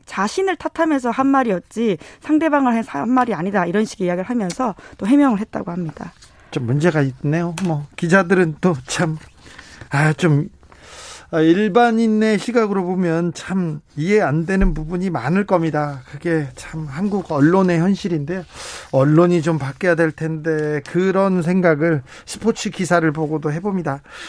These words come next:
Speaker 2: 자, 마지막으로 만나볼 뉴스는 어떤 내용이죠?
Speaker 1: 네, 칭크라는 단어가 있는데요. 혹시 들어보셨나요?
Speaker 2: 아우, 저는 알죠. 이 칭크가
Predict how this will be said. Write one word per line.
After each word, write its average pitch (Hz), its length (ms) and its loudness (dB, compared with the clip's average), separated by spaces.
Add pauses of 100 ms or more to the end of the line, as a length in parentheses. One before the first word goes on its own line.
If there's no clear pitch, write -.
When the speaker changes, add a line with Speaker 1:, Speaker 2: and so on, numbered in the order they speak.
(100)
Speaker 2:
자, 202 200 2
마지막으로 214 720 2
만나볼 202 460 2
뉴스는 185 560 -2
어떤 175 320 -2
내용이죠? 175 540 -2 (180)
Speaker 1:
네, 196 220 -2
칭크라는 190 840 0
단어가 185 380 0
있는데요. 156 340 0
혹시 220 280 -2
들어보셨나요? 170 800 -4
Speaker 2:
아우, 143 300 4
저는 143 320 2
알죠. 123 640 -2
이 135 380 -4 (380)
칭크가 147 760 -2